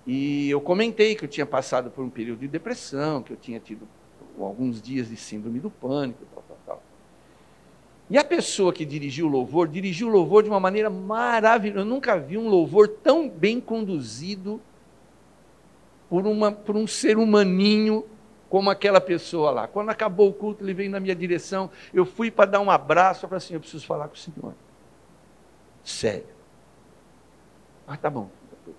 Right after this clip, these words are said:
Cumprimentei umas pessoas, tal, tal, fui lá. Ele olhou pra mim e falou assim, "Olha,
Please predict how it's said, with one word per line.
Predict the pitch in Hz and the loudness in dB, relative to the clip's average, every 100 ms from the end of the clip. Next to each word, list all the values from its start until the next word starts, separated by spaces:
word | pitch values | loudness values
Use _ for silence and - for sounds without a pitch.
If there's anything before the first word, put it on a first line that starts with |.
| _ - | _ -18
Cumprimentei | 131 127 120 113 104 | -12 -8 -8 -10 -12
umas | 127 - | -14 -14
pessoas, | 180 - 202 196 156 | -16 -8 -6 -6 -10
tal, | 165 | -14
tal, | 165 165 - | -16 -20 -16
fui | 160 | -12
lá. | - - - _ _ _ _ _ - | -10 -10 -12 _ _ _ _ _ -14
Ele | 117 123 | -8 -4
olhou | 127 160 | -2 -2
pra | 160 127 | -2 -2
mim | 117 135 | -2 -4
e | 139 | -6
falou | - 123 | -8 -10
assim, | - - | -10 -14
"Olha, | 113 | -12